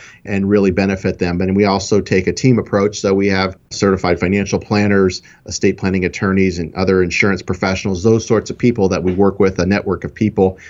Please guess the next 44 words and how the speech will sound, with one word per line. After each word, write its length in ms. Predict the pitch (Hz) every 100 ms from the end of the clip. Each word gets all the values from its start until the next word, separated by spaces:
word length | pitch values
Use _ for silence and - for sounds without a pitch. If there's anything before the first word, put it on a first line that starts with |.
| - -
uh, 160 | 90 90
to 120 | 98
help 220 | 101 98
clients 400 | - 98 95 90
throughout 460 | - 98 90 90 -
their 180 | 87 87
whole 160 | 92
process 640 | - 104 98 - 87 82
that 140 | 85 82
we're 120 | 85
happy 240 | 90 85
to 80 | 92
refer 320 | 82 - 92
to. 260 | 92 92 78 - - - _
And 160 | 120 104
so 180 | 127 113
it's, 160 | 120 -
it's, 240 | 113 - -
it's 160 | -
important 300 | 101 147 120
that 160 | 104 -
you 60 | -
understand 720 | 117 104 - - 143 143 131
that 180 | 113 110
and 120 | 107
understand 440 | 104 104 113 101
everybody's 460 | 104 101 98 92 85
role. 420 | 110 127 113 110 - -
So 140 | 107
if 100 | 101
you 140 | 107
are 120 | 113 110
working 340 | 98 98 104
with 80 | 98
someone, 340 | - 104 104
what 220 | 95 101 113
you 100 | 101
can 160 | 104
expect 500 | 92 - - 104 98
of 140 | 87 -
who's 300 | - 104 95
gonna 180 | 98
do 180 | 90 95
what 440 | 87 107 104 -